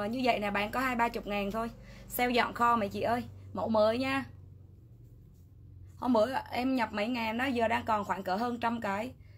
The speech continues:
Mà chưa like tới luôn á, dâu sale rẻ luôn. Chấm like lên giùm dâu nha mấy chị ơi. Áo dâu mặc là năm chín ngàn, có một cái áo Quảng Châu xịn. Vải rất đẹp, vải rất rất đẹp giùm dâu, thêu hết nè. Hello Tiến Thúy,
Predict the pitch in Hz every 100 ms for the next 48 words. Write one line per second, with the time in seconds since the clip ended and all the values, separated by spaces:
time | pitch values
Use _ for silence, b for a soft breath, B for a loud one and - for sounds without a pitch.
0 | b b b 196 202 262 254 247 226 214
1 | 233 262 277 254 240 254 247 226 - 240
2 | 233 - - - - - - B B B
3 | - 220 262 262 277 269 247 240 262 269
4 | 269 254 208 220 - 247 254 269 262 -
5 | - - B B B - 226 247 269 240
6 | 220 208 208 226 247 214 226 214 196 220
7 | 214 202 196 196 190 185 233 240 233 185
8 | - B B B B - 190 220 220 294
9 | 247 214 196 - 180 175 208 262 254 277
10 | 262 196 202 202 208 226 226 226 233 240
11 | 240 269 226 196 - - - - - -
12 | - - B B B B - - - -
13 | - 247 262 262 226 247 226 254 311